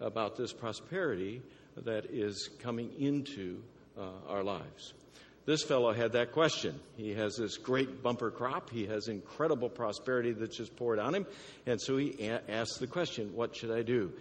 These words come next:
Now, we gotta be careful when we answer this question, because how we see ourselves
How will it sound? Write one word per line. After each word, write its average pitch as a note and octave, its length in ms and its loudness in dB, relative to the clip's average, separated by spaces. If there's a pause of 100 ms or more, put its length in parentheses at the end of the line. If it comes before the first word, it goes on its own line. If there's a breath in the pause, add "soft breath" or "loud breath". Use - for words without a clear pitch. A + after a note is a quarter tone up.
(280 loud breath)
Now, C3+ 100 2
we C#3+ 140 4
gotta C#4 160 4
be C3+ 100 2
careful C#3+ 840 0 (340 loud breath)
when A#2+ 220 0
we A2+ 240 -2 (420)
answer C3+ 280 2
this A2+ 200 -4
question, - 420 -4 (1400)
because A2+ 340 2
how E3 200 2
we E3 180 4
see A3+ 420 0
ourselves A2+ 800 0